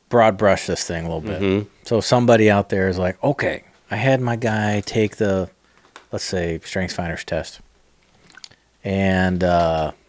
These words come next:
Speaker 1: up at the top, we got, you know, so let's say empathy." <laughs> I'm gonna make up
Speaker 2: Mm-hmm.
Speaker 1: some, some bad ones. <laughs> Empathy's at the bottom of my list. N-, it's not bad, but,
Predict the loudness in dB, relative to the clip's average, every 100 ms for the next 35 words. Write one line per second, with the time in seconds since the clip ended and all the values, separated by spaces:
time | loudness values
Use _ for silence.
0 | -20 _ _ _ _ _ _ _ _ -6
1 | -4 -4 -8 -4 -2 0 0 -2 -6 -4
2 | -4 -4 -6 -12 _ _ _ _ _ -12
3 | -12 -12 -10 -8 -10 -8 -8 -8 -12 _
4 | _ _ _ _ _ _ _ _ _ _
5 | _ _ -12 -10 -10 -12 -10 -8 -8 -12
6 | -20 -18 -14 -10 -8 -6 -8 -10 -10 -10
7 | -12 -14 -20 -20 -20 -20 -20 -20 -14 -12
8 | -12 -12 -8 -6 -6 -8 -10 -10 -4 -2
9 | -2 -6 -10 -14 _ -20 -18 -18 -12 -4
10 | -2 2 2 2 -2 -4 -4 -4 -6 -8
11 | -8 -4 -2 0 0 0 -4 -6 -8 -8
12 | -8 -10